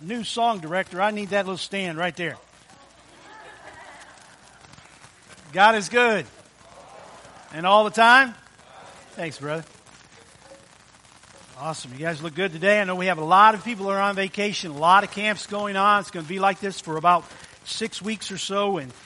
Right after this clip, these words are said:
so if you haven't gone already and you're excited about going, hang on and be here when you can. And when you're gone, have a good time and enjoy yourself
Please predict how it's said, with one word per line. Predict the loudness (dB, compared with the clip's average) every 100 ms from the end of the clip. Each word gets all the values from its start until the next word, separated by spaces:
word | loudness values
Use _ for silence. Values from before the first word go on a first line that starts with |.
| -20
so | -12 -12
if | -10
you | -4 4
haven't | 4 2 -4 -2
gone | 2 2 2
already | 0 2 0 0 -8 -14 -20 -20 -16
and | -14 -10
you're | -10 -10
excited | 2 4 4 6
about | 6 6 4
going, | 0 2 -4 -8
hang | -8 -8 0
on | 4 6 4
and | -2
be | -8 -4
here | -4
when | -4 -6
you | -8
can. | -4 -2 -2 -4
And | -12 -14
when | -12
you're | -8
gone, | 0 2 4 2
have | 2 0
a | 0
good | -8 -4
time | 0 2 0 -4
and | -12
enjoy | -10 -8
yourself | -8 -4 -2 -2